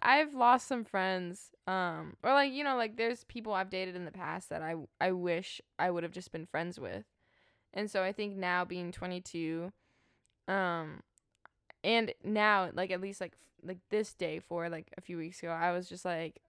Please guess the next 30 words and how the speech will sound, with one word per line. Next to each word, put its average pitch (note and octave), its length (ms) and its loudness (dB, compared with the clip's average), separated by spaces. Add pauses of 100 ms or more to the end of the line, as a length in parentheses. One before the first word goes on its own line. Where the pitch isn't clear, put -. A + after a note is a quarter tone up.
"I G#3+ 380 4
really G3+ 280 0
wanna F#3 180 -2
be F3 140 -10
more E3+ 180 -6
careful E3+ 440 -6
with D#3+ 240 -10
who F3+ 120 -4
I E3+ 120 -6
choose E3+ 400 -8
to, - 160 -8
like, - 320 -12 (720)
be G3 140 -6
romantic E3+ 580 -6
with," D3+ 320 -8
because F#3+ 580 -6 (440)
there's E4 200 4
some B3+ 200 4
people G3+ 260 -2
that, F3+ 240 -2
like, E3+ 240 -6 (300)
I've G3 140 4
already F#3 280 2
kind F#3 200 -2
of E3 60 -6
been E3+ 140 -4
like, D#3+ 240 -10
"I'll F3 160 0
never, E3 320 -6
like, E3 180 -10